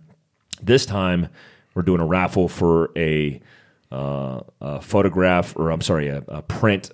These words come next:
a limited edition print, and also a Trijicon R M R, which is only close to the tribe, so I hate even saying that out loud. But we're doing ten dollars worth of toys, get you a ticket.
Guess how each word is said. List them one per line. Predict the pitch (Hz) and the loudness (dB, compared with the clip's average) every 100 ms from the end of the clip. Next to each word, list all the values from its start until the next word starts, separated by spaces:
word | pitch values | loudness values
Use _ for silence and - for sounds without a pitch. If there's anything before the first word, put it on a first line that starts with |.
| - | -12
a | |
limited | 78 90 90 | -4 0 0
edition | 82 82 87 | 0 -4 -4
print, | - 85 78 76 | -4 -4 -4 -6
and | 80 80 | -8 -4
also | 80 - 82 80 80 - - | -4 -2 0 2 0 -2 -6
a | 80 76 | -6 -6
Trijicon | - 98 87 90 85 - | -4 -4 -4 -4 -4 -2
R | 82 | -4
M | 78 | 0
R, | 85 90 76 69 - - _ | 2 2 2 -2 -12 -20 _
which | 101 95 | -4 2
is | 120 | 4
only | 127 | 4
close | - 110 95 | 2 0 0
to | - | -2
the | 76 | -6
tribe, | - 85 85 | -2 0 0
so | 80 | -2
I | |
hate | 73 76 | -4 -4
even | 71 | -4
saying | 69 - 73 | -6 -4 -4
that | 71 | -4
out | 55 | -6
loud. | 69 78 80 - - - _ - | -6 -4 -4 -6 -18 -20 _ -8
But | 87 82 - - _ - | -4 -2 -4 -16 _ -4
we're | 85 | -4
doing | 80 92 87 | 0 2 2
ten | - - 104 | 0 -2 0
dollars | 98 95 95 92 85 - | 2 4 6 4 2 0
worth | 80 | -4
of | 76 | -2
toys, | - 113 90 | 2 4 2
get | - 78 | -2 -8
you | 73 | -10
a | |
ticket. | - 87 - | -6 -8 -8